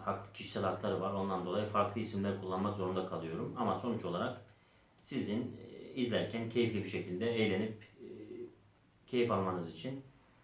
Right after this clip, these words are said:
yapmış olduğum içeriklerdir arkadaşlar. Elimden geldiğince, hani, yapabildiğim kadar, e, yasaların el verdiği kadar doğru olmaya çalışıyorum.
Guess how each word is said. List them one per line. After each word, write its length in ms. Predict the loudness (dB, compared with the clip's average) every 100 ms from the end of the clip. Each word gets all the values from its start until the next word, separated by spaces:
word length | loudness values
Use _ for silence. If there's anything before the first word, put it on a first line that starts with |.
| 0
yapmış 340 | 2 2 0
olduğum 260 | 0 0 0
içeriklerdir 580 | 2 0 2 2 2 2
arkadaşlar. 540 | 0 -4 -10 -8 -8 -8 -14 -20 -20 -20 -20 _ -20 -20 -20 -20 -20 -20 -20 -20 -20 2
Elimden 420 | 4 6 8 8
geldiğince, 520 | 8 6 6 4 4 4
hani, 500 | 4 4 4 2 2
yapabildiğim 560 | 4 4 4 4 4
kadar, 300 | 4 2 2
e, 40 | 0 -4 -6 -4 -4 -4 -4 2
yasaların 480 | 2 4 4 4 4
el 180 | 2
verdiği 280 | 2 0 0
kadar 340 | 0 2 2 4
doğru 240 | 4 6
olmaya 280 | 4 4 0
çalışıyorum. 520 | -2 -4 -6 -4 -4